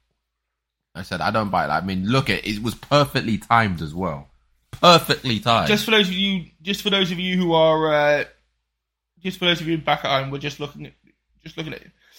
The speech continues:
Speaker 2: He does have a very blank face. Like,
Speaker 1: It, it's not convincing. You can tell, even if you disagree with someone, when it's
Speaker 2: I mean,
Speaker 1: genuine. There was nothing genuine about it.
Speaker 2: He does look like it's an act. Okay.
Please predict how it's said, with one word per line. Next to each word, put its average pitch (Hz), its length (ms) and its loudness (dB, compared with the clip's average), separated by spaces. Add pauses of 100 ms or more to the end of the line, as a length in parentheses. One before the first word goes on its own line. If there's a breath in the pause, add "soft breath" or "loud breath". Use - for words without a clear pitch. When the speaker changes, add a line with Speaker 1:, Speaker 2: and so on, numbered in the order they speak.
(300 loud breath)
Speaker 2:
He 226 140 -6
does 294 220 2
have 262 140 -2
a 202 60 2
very 190 340 4
blank 156 360 0
face. - 580 -8 (300)
Like, 175 200 2 (440)
Speaker 1:
It, 160 80 -8 (100)
it's 185 140 -2
not 208 180 2
convincing. 170 640 -2 (720)
You 202 160 4
can 214 160 2
tell, 202 560 6
even 220 220 2
if 220 100 -8
you 185 80 0
disagree 160 500 -2
with 104 120 -2
someone, 85 460 -4 (340)
when 113 300 2
it's 101 180 -2
Speaker 2:
I - 40 6
mean, 196 100 6
Speaker 1:
genuine. 80 480 -2 (400 loud breath)
There 165 80 2
was 165 120 2
nothing 196 380 2
genuine 160 360 0
about 69 300 -8
it. - 100 -18 (760)
Speaker 2:
He 214 100 -8
does 220 260 2
look 208 220 -2
like 156 160 -2
it's 156 140 -10
an 147 80 -6
act. 123 260 -10
Okay. 175 220 -12